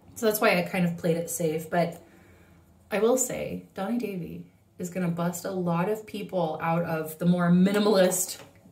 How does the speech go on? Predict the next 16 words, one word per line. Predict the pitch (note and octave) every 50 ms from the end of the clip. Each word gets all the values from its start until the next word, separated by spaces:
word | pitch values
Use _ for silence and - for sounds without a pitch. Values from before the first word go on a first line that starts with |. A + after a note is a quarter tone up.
| - - G3
looks | F#3 F#3 F#3 F#3 F3 F3 - - - -
that | F#3+ E3+
we've | E3+ F#3+ G#3 G#3
been | A3+ C#4 C4+ B3
<laughs> | - - F3+ F#3
doing | A3 G3 F3+ F#3 F#3+ F3 - - _ _ _ _ _ _ _
into | F3+ F3+ F3+ F3+ F3+
this | E3 E3 - -
more, | F3 E3 D#3
like, | D3+ D3 C#3+ - - - - - _ _ _ _ _ _ _ -
maximalist | F#3 F#3 F3+ F3+ E3+ E3+ E3+ - - F#3 F3 E3 D#3+ D3+ D3+ - - - D#3 D#3+ D3+
disco | - E3+ E3 - - - C3+ C#3 C#3+ D3
<laughs> | F3+
kind | F#3+ A3+ D4+ C#4 A#3
of | C#4 C4+ - -
thing. | C#4 C#4 - A#3+ - G#3+ G3+ E3+ -